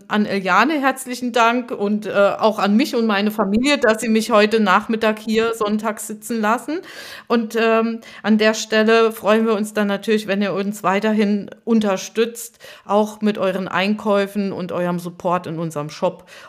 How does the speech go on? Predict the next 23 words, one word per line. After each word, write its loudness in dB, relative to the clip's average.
oder 2
über -2
unsere -6
Spendenformulare -4
auf -8
unserer -12
Seite. -6
Und 0
nun 4
zum -6
Fibromix. -8
Ich -6
möchte -4
es -16
kurz -4
vorstellen, 0
es -8
kommt 2
von -4
der -2
Corinna. 0
Ähm, 4
aber 4